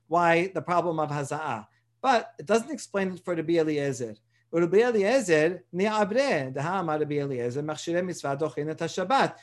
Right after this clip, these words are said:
According to Rabbi Eliezer, so what? Even if it was in a different house outside, outside the walls and, uh, and the Shut HaRabim, and you'd have to go and carry it, so what? He says that any preparation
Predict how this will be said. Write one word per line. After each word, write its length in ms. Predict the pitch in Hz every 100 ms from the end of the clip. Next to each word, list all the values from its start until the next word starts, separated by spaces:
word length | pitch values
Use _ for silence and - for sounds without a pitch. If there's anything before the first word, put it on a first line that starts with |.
| _ _
According 260 | 240 247
to 120 | 226 208
Rabbi 180 | 202
Eliezer, 420 | 220 240 214 208 202
so 240 | - 269 294
what? 320 | 311 254 208
Even 240 | 262 262
if 160 | 285 -
it 80 | 254
was 280 | 254 285 285
in 100 | 247
a 40 |
different 340 | 202 185 190
house 260 | 175 170 -
outside, 560 | 180 180 196 175 165 - _ _ -
outside 440 | 202 202 202 190
the 80 | 185
walls 400 | 190 185 180 175
and, 120 | 175
uh, 160 | 185 190
and 140 | 202
the 60 | 190
Shut 180 | - 247
HaRabim, 540 | 202 185 175 180 143 - _
and 140 | 202 208
you'd 100 | 214
have 140 | 214
to 100 | 208
go 140 | 202
and 160 | 196 190
carry 360 | 185 160 156 151
it, 140 | -
so 200 | - 254
what? 260 | 277 185 - _
He 220 | 247 262
says 400 | - 170 180 170
that 180 | 170 -
any 180 | 214 240
preparation 840 | 226 214 202 180 170 - 147 190